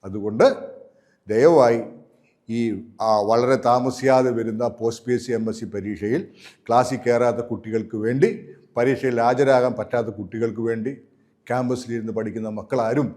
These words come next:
രണ്ടായിരം രൂപയ്ക്കും ബിരിയാണിക്കും വേണ്ടി പോയി ആൾമാറാട്ടം നടത്തി ഭാവി കളയരുതെന്ന് താഴ്മയായി അപേക്ഷിക്കുന്നു. താല്പര്യമുള്ളവരൊക്കെ ചാനൽ സബ്സ്ക്രൈബ് ചെയ്യുക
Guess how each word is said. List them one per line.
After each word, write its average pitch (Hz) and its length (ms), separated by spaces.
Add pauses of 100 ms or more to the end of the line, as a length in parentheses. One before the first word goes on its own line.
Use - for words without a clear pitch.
(1120)
രണ്ടായിരം 113 460
രൂപയ്ക്കും 104 440 (320)
ബിരിയാണിക്കും 110 640
വേണ്ടി 104 300
പോയി 95 180 (520)
ആൾമാറാട്ടം 107 680
നടത്തി 104 300 (320)
ഭാവി 104 320
കളയരുതെന്ന് 117 600 (180)
താഴ്മയായി 110 480 (160)
അപേക്ഷിക്കുന്നു. 92 640 (580)
താല്പര്യമുള്ളവരൊക്കെ 120 840 (120)
ചാനൽ 110 260
സബ്സ്ക്രൈബ് 117 320
ചെയ്യുക 127 240